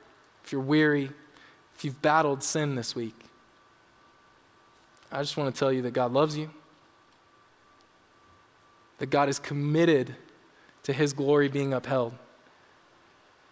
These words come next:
which is invariably tied to him loving sinners and pouring out grace on them. Let's pray.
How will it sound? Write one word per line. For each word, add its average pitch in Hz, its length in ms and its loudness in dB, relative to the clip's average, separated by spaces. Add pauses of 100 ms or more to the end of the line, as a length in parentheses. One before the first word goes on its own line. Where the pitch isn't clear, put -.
(140)
which 139 160 -8
is 139 120 -2
invariably 135 500 0
tied 123 380 -2 (960)
to 127 100 -4
him 131 160 -4
loving 127 280 -2
sinners 117 580 -6 (420)
and 123 120 -10
pouring 131 280 -4
out 113 160 -6
grace 123 260 -4
on 127 140 -10
them. 139 180 -18 (2500)
Let's 135 120 -6
pray. 117 220 -4